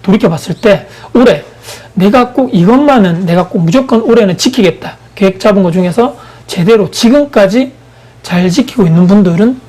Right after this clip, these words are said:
과연 몇 분이 될까? 우리가 손을 들어본다면 많이 없을 것입니다. 영상을 보시는 분들 중에서 부동산 투자에 관심 있는 분들이 대부분이죠. 우리는 과거 우리가 몇 년 안에 "난 투자할 거야", 오늘 뭐, "전세 끼고 살 거야", 아니면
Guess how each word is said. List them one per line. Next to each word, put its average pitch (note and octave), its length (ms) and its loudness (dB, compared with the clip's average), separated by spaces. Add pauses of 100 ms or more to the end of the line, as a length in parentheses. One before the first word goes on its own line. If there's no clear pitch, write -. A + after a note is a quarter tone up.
과연 F3+ 360 -2
몇 F#3+ 240 -2
분이 B3+ 180 4
될까? E3+ 340 -2
우리가 E3+ 360 -2 (260)
손을 G#3 300 2
들어본다면 D#3+ 1000 -2 (360)
많이 F3+ 200 2
없을 G3 160 -2
것입니다. - 400 -8 (300)
영상을 G3 300 4
보시는 F#3 240 0
분들 F#3 240 0
중에서 F3+ 400 -4 (480)
부동산 A#3+ 480 2
투자에 A#3+ 260 0
관심 F#3 320 0
있는 A#3 240 2
분들이 F#3 400 0
대부분이죠. G3 540 0
우리는 E3+ 280 -4 (380)
과거 A3+ 480 2 (340)
우리가 F#3+ 180 2
몇 F3 200 0
년 C4 320 4
안에 G#3 300 0 (400)
"난 F#3 200 -2
투자할 G#3 320 0
거야", G#3+ 240 -2 (520)
오늘 F#3 140 2
뭐, C#3+ 80 -4
"전세 A3+ 220 0
끼고 G3 200 0
살 G#3 180 -2
거야", G3+ 240 0
아니면 G#3+ 400 0